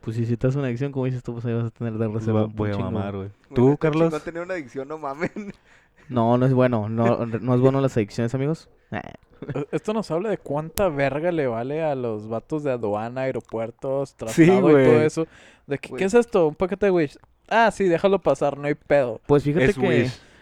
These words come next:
Speaker 1: eh,
Speaker 4: Wish.
Speaker 1: el otro día est-, estaba platicando con las roomies de un amigo. Bueno, nos estaban contando ellas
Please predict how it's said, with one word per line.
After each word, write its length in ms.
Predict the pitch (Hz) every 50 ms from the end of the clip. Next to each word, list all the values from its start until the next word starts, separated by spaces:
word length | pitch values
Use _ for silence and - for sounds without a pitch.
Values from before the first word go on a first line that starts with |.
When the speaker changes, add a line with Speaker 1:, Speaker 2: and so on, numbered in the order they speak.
| - - -
Speaker 1:
eh, 540 | 190 123 131 123 123 123 123 123 120 120 117
Speaker 4:
Wish. 100 | 110 - _
Speaker 1:
el 140 | - 123 127
otro 140 | 123 - 156 151
día 80 | 147
est-, 120 | 139 - _ _ _
estaba 640 | - 120 123 - - 123 113 117 123 135 135 123 117 -
platicando 320 | - 120 - 113 120 143
con 80 | 156 170
las 100 | 143 117
roomies 300 | 120 131 139 151 151 139
de 60 | 143
un 60 | 151
amigo. 340 | 147 143 143 143 151 160 156 _ _ -
Bueno, 220 | 131 131 120 120
nos 140 | 110 110 104
estaban 220 | - - 117 131 139
contando 380 | - 151 143 151 147 147 143
ellas 260 | 139 131 135 131 -